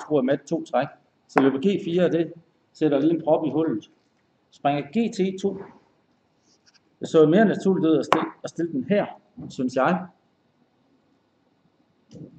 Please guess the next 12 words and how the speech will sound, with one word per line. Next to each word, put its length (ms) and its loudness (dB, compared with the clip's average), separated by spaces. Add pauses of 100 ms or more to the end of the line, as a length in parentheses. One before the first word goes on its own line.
(920)
Hvor 140 6
den 200 0
peger 360 2
på 300 -2
E 220 0
fem 200 0
og 100 -8
G 260 -4
fem 240 -8
og 60 -20
sådan 200 -6
noget. 140 -6